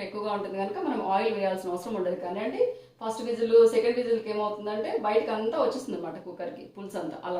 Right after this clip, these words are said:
రాకుండా ఉండాలంటే కొంచెం ఆయిల్ వేసుకుంటే మంచిది. మరీ ఎక్కువ ఆయిల్ కూడా వేయదండి. మళ్ళీ మనం ఎక్కువ ఆయిల్ వేసామనుకోండి, తాలింపు వేసేటప్పుడు ఆయిల్ వేస్తాము, మటన్లో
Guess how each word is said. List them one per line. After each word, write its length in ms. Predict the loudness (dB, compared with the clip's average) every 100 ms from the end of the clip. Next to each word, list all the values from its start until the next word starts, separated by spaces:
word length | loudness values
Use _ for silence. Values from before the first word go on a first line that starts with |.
| -2
రాకుండా 300 | -2 -4 -4 -2
ఉండాలంటే 360 | -2 -2 -2 0
కొంచెం 260 | 0 0 -2 0
ఆయిల్ 180 | 2 2
వేసుకుంటే 340 | 0 -4 -8 -6
మంచిది. 220 | -6 -8 -12 -18 _ -6 0
మరీ 160 | 2 6 6
ఎక్కువ 180 | 8 6 6
ఆయిల్ 140 | 4 2
కూడా 140 | 2
వేయదండి. 380 | 2 0 0 -2 0
మళ్ళీ 160 | 0 0
మనం 120 | 0 -2
ఎక్కువ 200 | -2 0
ఆయిల్ 120 | 0 -4
వేసామనుకోండి, 540 | -4 -4 -2 -4 -4 0
తాలింపు 320 | 0 0 -2 -6
వేసేటప్పుడు 360 | -6 -6 0
ఆయిల్ 180 | 0 0 -4
వేస్తాము, 340 | -8 -8 -8 -8
మటన్లో 520 | -6 -4 -2 0 2